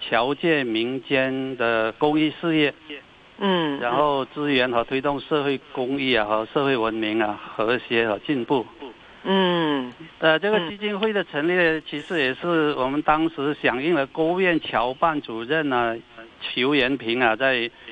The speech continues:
Speaker 1: 北京的时候，在第七届世界华侨华人社团联谊大会上的，呃，一个指示吧。他是说，国务院侨办和中国海外交流协会呢，将会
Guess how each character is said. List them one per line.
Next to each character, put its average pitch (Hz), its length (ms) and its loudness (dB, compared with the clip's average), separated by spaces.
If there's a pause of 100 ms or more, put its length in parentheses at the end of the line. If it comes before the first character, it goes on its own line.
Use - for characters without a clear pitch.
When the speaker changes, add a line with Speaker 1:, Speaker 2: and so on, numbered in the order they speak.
(140)
Speaker 1:
北 117 160 0
京 147 180 0
的 143 140 2
时 123 100 -4
候， 123 140 2
在 135 160 -2
第 175 200 -6
七 156 180 -6
届 139 440 0 (540)
世 180 100 -4
界 160 180 2
华 127 140 0
侨 135 160 0
华 127 120 2
人 127 340 -2
社 156 100 0
团 120 240 0
联 123 180 0
谊 143 60 0
大 143 240 2
会 147 200 -4
上 120 400 -4 (380)
的， 123 440 0 (140)
呃， 113 560 0 (140)
一 135 100 0
个 139 100 2
指 110 300 -6
示 151 260 0
吧。 104 260 2 (480)
他 147 120 2
是 156 140 0
说， 151 320 2
国 160 180 -2
务 170 40 0
院 175 180 2
侨 127 300 -2
办 160 260 0
和 123 260 -2 (220)
中 156 160 -4
国 135 160 2
海 113 160 0
外 143 140 0
交 139 180 -2
流 131 140 -4
协 117 260 -6
会 156 220 -2
呢， 127 260 0 (480)
将 165 320 4
会 165 340 0